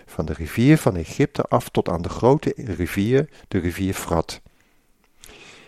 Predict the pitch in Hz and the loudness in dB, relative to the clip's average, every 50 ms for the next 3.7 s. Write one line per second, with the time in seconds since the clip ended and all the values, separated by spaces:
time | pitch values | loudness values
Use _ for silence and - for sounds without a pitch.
0 | _ _ _ - 123 107 151 165 151 135 - - - - 98 82 80 87 - - | _ _ _ -8 0 2 4 4 4 2 -2 -4 -4 -2 -2 -2 -2 -2 -4 0
1 | - 90 87 - 110 101 - - - - - - - 92 - - - - 85 - | 0 0 2 4 2 2 2 0 -10 -18 -8 -2 -2 -2 -2 -4 -12 -10 -6 -4
2 | 87 82 85 85 - - - 80 - 110 120 120 - - - - - 113 107 110 | -2 -2 -4 -6 -8 -10 -12 0 2 2 2 2 0 -6 -10 -6 -4 -2 -2 -2
3 | - - 110 110 - - - - - - 107 110 113 | -2 -2 -4 -4 -4 -10 -12 -10 -8 -6 -4 -4 -4